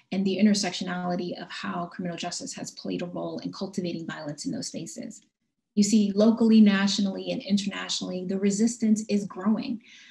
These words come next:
but it will require each and every one of us who claim wokeness, right, who claim to care, to stand up and do something about it. You see, for more than a decade, I've institutions of power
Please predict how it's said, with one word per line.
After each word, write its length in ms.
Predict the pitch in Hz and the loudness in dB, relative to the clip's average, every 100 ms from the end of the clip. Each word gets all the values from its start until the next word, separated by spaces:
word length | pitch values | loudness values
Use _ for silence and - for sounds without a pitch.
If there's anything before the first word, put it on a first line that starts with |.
| - _ - | -20 _ -2
but 100 | 214 | 4
it 100 | 208 | 6
will 120 | 202 | 6
require 480 | 202 - 202 202 196 | 2 0 0 0 2
each 180 | 214 - | 0 4
and 80 | 208 | 4
every 180 | 202 190 | 4 2
one 220 | 180 185 | 0 -6
of 120 | 180 | -6
us 260 | 185 185 180 | -6 -6 -4
who 140 | 208 | -4
claim 720 | 196 - 208 208 208 196 202 - - | -4 0 4 6 6 6 4 -6 -6
wokeness, 720 | 180 214 208 - - - - - | 2 4 4 -4 -6 -8 -16 -8
right, 220 | 170 180 | -4 -4
who 140 | 208 214 | 0 0
claim 420 | - 214 208 208 | 2 4 6 4
to 140 | - | 0
care, 600 | - - 202 185 180 180 _ _ - | -6 -2 0 0 -4 -8 _ _ -10
to 60 | 208 | -6
stand 280 | 220 220 233 | 2 4 6
up 120 | 208 | 4
and 100 | 202 | 2
do 120 | 220 | 2
something 320 | 226 180 175 | 2 -2 -6
about 240 | 175 226 - | -10 -10 -12
it. 100 | - _ _ _ _ _ _ - - | -16 _ _ _ _ _ _ -6 6
You 100 | 220 | 6
see, 220 | 220 220 | 8 8
for 80 | 226 | 10
more 280 | 208 240 233 | 10 10 10
than 120 | 220 | 8
a 60 | |
decade, 380 | 202 214 196 185 180 | 6 2 0 -4 -4
I've 180 | 180 180 180 - _ _ _ _ _ - | -6 -8 -10 -16 _ _ _ _ _ -2
institutions 800 | 202 196 196 - - 202 - 180 | 0 2 -2 -4 -4 -2 -2 -4
of 120 | - | -6
power 440 | - 214 - - | -6 -4 -4 -8